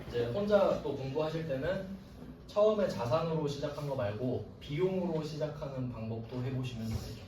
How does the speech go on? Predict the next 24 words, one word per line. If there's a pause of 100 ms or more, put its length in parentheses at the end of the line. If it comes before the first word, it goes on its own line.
(1800)
어, (100)
왜냐면
여-,
저는
여러분이
찍어서
맞히는
걸
원하지
않기
때문에 (160)
이거는
진짜
중요한
거거든요. (1500)
그러면
삼
번까지도
봤고요. (420)
이제
그
문제
사
번입니다.